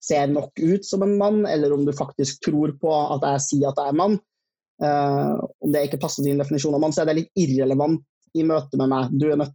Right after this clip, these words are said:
til å behandle meg som mann og snakke om meg som det, og det er på en måte, ja, the bottom line da,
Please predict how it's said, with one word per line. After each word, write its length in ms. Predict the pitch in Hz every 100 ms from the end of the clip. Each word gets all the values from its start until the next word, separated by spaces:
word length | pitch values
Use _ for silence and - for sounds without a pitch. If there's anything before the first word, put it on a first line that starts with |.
| _
til 120 | 156
å 260 | 143 143 139
behandle 400 | 143 143 139 135 135
meg 140 | 131
som 300 | - 165 160 160
mann 180 | 151 156
og 160 | 147 139
snakke 420 | 151 139 _ -
om 80 | 139 131
meg 80 |
som 240 | - 135 135 135
det, 140 | 131 123 _ _
og 100 | 139
det 140 | 135 135
er 80 | 139
på 80 |
en 60 | 143
måte, 180 | 139 139 127
ja, 1500 | - _ _ _ _ _ _ _ _ _ _ _ _ -
the 120 | 139 131
bottom 340 | - 151 143
line 300 | 147 151
da, 80 | 170